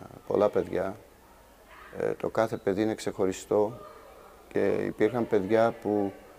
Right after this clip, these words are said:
ε, δεν είχαν τόσο μεγάλη ικανότητα, ε, αλλά, ε, έριξαν την ψυχή τους στο παρκέ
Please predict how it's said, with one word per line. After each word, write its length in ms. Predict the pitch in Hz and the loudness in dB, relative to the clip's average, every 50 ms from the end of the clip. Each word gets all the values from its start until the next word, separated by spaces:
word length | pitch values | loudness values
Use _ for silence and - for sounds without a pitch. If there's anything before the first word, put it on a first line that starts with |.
| - - - - - - - - - - | -20 -20 -20 -20 -20 -20 -20 -20 -12 -6
ε, 680 | - 95 92 92 90 87 - - - - - - - 90 87 87 90 - - - - - - - - - - - - - - - - - - - - - - - - - - - - - - - - - - - - - - - | -4 -2 0 0 0 -2 -2 -2 -4 -4 -4 -6 -6 -8 -8 -10 -14 -18 -20 -20 -20 -20 -20 -20 -20 -20 -20 -20 -20 -20 -20 -20 -20 -20 -20 -20 -20 -20 -20 -20 -20 -20 -20 -20 -20 -20 -20 -18 -16 -16 -12 -10 -10 -10 -10 -10
δεν 220 | - 98 117 131 143 | -2 2 4 4 4
είχαν 260 | 143 - 131 110 - - | 4 2 0 -2 0 4
τόσο 300 | - 104 95 - - 101 | 4 4 4 4 0 0
μεγάλη 360 | 98 95 92 101 95 95 95 | 2 4 4 6 6 6 4
ικανότητα, 720 | 92 - 101 92 92 95 95 - 80 - - 95 101 110 - - - - - - - - - | 2 0 0 2 2 0 0 -2 -4 -2 -2 -2 -2 -2 -6 -14 -20 -20 -20 -20 -16 -8 -6
ε, 300 | 92 92 92 90 87 87 85 - - - - - - - - | -4 -2 -2 -2 -4 -6 -8 -10 -14 -18 -20 -20 -20 -8 -2
αλλά, 540 | - 98 95 98 101 98 104 107 104 98 98 | 0 2 4 4 4 4 4 4 2 0 0
ε, 200 | 104 104 - - - - - - - - 123 | -2 -2 -2 -4 -6 -14 -20 -20 -14 -4 0
έριξαν 340 | 117 110 110 - - 123 117 | 0 0 0 0 0 0 0
την 120 | 104 104 | 0 -2
ψυχή 280 | 101 98 95 - - - | -4 -6 -6 -4 -6 -6
τους 120 | - - | -6 -8
στο 140 | - - - | -6 -4 -2
παρκέ 480 | - - 95 92 - - 113 104 90 | 0 0 0 0 2 2 2 2 2